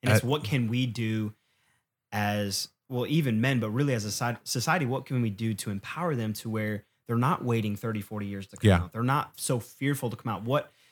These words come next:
Speaker 1: can we do more to empower them to feel like their voice is heard?
Speaker 2: Yeah.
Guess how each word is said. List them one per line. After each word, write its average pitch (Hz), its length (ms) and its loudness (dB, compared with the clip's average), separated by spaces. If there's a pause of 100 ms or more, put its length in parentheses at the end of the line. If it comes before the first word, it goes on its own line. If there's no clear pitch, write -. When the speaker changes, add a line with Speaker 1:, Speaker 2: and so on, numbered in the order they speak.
(160)
Speaker 1:
can 131 240 2
we 120 140 2
do 117 280 0
more 110 460 2
to 104 580 -4 (240)
empower 143 500 0
them 117 300 0
to 113 220 -4
feel 127 300 0
like 110 140 0
their 110 100 -6
voice 110 320 -6
is 98 120 -10
heard? 113 500 0
Speaker 2:
Yeah. 85 220 2